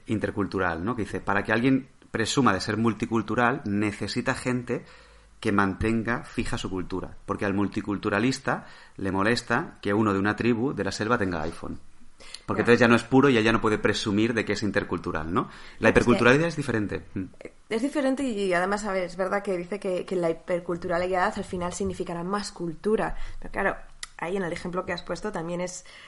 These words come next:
Speaker 2: eh, está claro cómo, de nuevo, definimos la cultura a través de poder y
Speaker 1: Mm.
Speaker 2: de nuestra relación con el otro. Em, hiperculturalidad también tiene mucho sobre Homi Bhabha, cómo nos construimos en relación al otro,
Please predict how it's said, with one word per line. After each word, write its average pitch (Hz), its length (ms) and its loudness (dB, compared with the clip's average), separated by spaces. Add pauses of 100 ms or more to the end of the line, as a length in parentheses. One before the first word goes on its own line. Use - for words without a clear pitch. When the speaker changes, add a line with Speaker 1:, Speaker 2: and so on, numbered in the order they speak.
(320)
Speaker 2:
eh, 165 360 0
está - 280 -6
claro 196 580 6
cómo, 190 600 2
de 175 140 -2
nuevo, 196 400 4
definimos 180 480 -2
la 180 120 0
cultura 185 400 0
a 156 80 0
través 165 400 -2
de 180 100 0
poder 196 600 0 (320)
y 208 60 -6
Speaker 1:
Mm. 190 180 0
Speaker 2:
de 170 100 0
nuestra 170 280 -6
relación 160 320 -4
con 175 180 -4
el 170 120 -4
otro. - 400 -6
Em, 175 520 0
hiperculturalidad 190 920 -2
también 208 580 0
tiene 190 220 -2
mucho 196 880 2
sobre 180 580 0 (100)
Homi 190 300 2
Bhabha, 175 500 4
cómo 185 220 -2
nos 185 180 -4
construimos 180 560 -6
en 196 80 -6
relación 180 380 -4
al 185 140 2
otro, 170 500 0